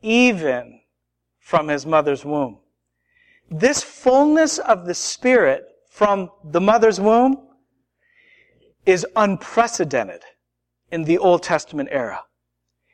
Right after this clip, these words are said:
In that era, the Holy Spirit came upon the servants of God to anoint them for specific seasons and specific moments of ministry.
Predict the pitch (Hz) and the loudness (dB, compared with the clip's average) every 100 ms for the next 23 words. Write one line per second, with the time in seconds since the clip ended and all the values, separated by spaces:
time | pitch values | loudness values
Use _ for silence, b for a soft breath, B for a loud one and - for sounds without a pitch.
0 | _ 214 254 285 233 233 233 233 208 208 | _ 2 2 2 2 2 2 2 0 2
1 | 196 175 147 196 240 254 226 - - 226 | 2 0 0 2 4 2 -2 -4 0 2
2 | 214 196 - 214 220 214 - 202 208 202 | 2 0 -2 0 0 0 2 2 2 0
3 | 156 - 202 196 202 - 160 139 175 180 | -4 0 0 0 -2 -6 -6 0 2 4
4 | 180 175 B B B - 208 180 175 180 | 2 0 B B B 0 2 4 2 2
5 | 220 226 190 208 202 180 - 185 165 - | 2 2 2 2 0 -4 0 2 2 -6
6 | - 175 - - 254 - 254 240 - - | -8 -8 -6 -2 -2 0 -2 -2 -12 -10
7 | - 226 220 180 113 - - - - B | -4 0 2 0 -6 -20 -16 -16 -16 B
8 | B - 175 - - 170 - 240 247 233 | B -6 -4 -4 -2 -2 0 -2 0 -4
9 | - - - 170 202 202 190 175 - 175 | -6 -20 -10 0 2 2 0 -4 -6 -6
10 | 147 160 170 180 175 - - 123 | -4 -4 -2 0 -2 -6 -14 -18